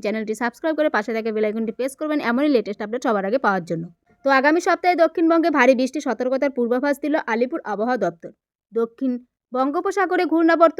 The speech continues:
থেকে নিম্নচাপ সোমবার সকালে ঘূর্ণিঝড়ে পরিণত হবে। শনিবার সুস্পষ্ট নিম্নচাপ এবং রবিবার গভীর নিম্নচাপে পরিণত হবে, জানালো হাওয়া অফিস। মৌসুম ভবনের তরফ থেকে বলা হয়,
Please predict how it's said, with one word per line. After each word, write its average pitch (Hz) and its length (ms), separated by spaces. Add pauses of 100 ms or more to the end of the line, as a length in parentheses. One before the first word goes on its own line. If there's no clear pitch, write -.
(100)
থেকে 320 200
নিম্নচাপ 220 500 (240)
সোমবার 233 340 (100)
সকালে 277 280 (100)
ঘূর্ণিঝড়ে 320 580
পরিণত 320 360 (120)
হবে। 269 200 (320)
শনিবার 247 380
সুস্পষ্ট 311 380 (160)
নিম্নচাপ 294 440 (280)
এবং 233 140 (100)
রবিবার 226 360 (100)
গভীর 240 300
নিম্নচাপে 330 520
পরিণত 240 340
হবে, 202 260 (340)
জানালো 233 380
হাওয়া 208 220 (100)
অফিস। - 220 (200)
মৌসুম 339 380 (100)
ভবনের 320 480
তরফ 269 280
থেকে 339 180 (100)
বলা 220 260
হয়, 233 200